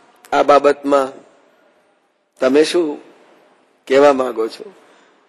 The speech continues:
આનું નામ શાલીનતા, આનું નામ વ્યવહાર. નાની નાની બાબતમાં પણ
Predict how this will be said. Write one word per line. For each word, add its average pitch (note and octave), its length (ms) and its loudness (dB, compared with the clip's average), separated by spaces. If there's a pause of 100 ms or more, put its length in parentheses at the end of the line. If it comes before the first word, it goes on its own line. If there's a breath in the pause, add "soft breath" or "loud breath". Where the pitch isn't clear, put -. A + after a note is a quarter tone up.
(600)
આનું D#3+ 220 -2
નામ E3 200 -4
શાલીનતા, C#3+ 600 -4
આનું C#3 140 -6
નામ C3+ 220 -4
વ્યવહાર. C3+ 400 -2 (1600)
નાની D3+ 360 -2
નાની D3+ 340 -4
બાબતમાં B2+ 760 -4
પણ D3 360 -4